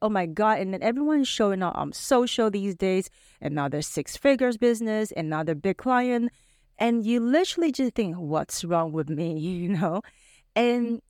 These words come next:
this is actually the next story that I would like you to share, because I know in the beginning of your entrepreneurship, you started with Body Shop, which is a huge beauty,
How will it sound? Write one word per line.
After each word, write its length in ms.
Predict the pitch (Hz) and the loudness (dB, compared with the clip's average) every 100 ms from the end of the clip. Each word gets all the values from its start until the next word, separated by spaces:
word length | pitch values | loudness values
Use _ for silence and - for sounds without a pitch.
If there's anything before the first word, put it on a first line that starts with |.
| - | -6
this 300 | 220 277 392 | -2 0 2
is 160 | 392 302 | 2 2
actually 500 | 294 285 277 269 247 | 2 2 2 2 0
the 200 | 220 208 | -2 0
next 280 | 254 320 | 2 0
story 640 | - 170 156 151 151 156 - | 0 0 2 0 0 -2 0
that 200 | 180 156 - | 0 0 2
I 120 | 175 | 0
would 140 | 220 202 | 2 2
like 220 | 185 170 | 2 0
you 80 | 165 | -2
to 140 | 220 | -4
share, 240 | - - 240 | -2 0 2
because 380 | 240 269 247 - | 2 2 0 0
I 200 | 196 247 | 0 2
know 220 | 277 220 208 | 4 2 2
in 260 | 190 175 | 0 -2
the 80 | 165 | -2
beginning 420 | 151 165 208 226 | 0 0 0 0
of 100 | 185 | 0
your 120 | 160 151 | 0 0
entrepreneurship, 880 | 160 165 165 156 185 269 - 143 - _ _ _ - | 0 -2 -2 0 0 0 2 0 -2 _ _ _ -2
you 160 | 254 | 0
started 360 | 339 - 302 262 | 2 2 4 4
with 160 | 190 143 | 2 2
Body 260 | 156 175 | 2 2
Shop, 400 | 170 - - - _ - | -4 -2 -2 -4 _ -2
which 180 | 214 262 | 0 0
is 100 | 247 | 0
a 160 | 170 139 _ _ | -2 -4 _ _
huge 460 | 220 - 202 196 - - | -10 -2 0 0 -2 -4
beauty, 640 | 175 175 175 175 170 | 0 0 0 0 0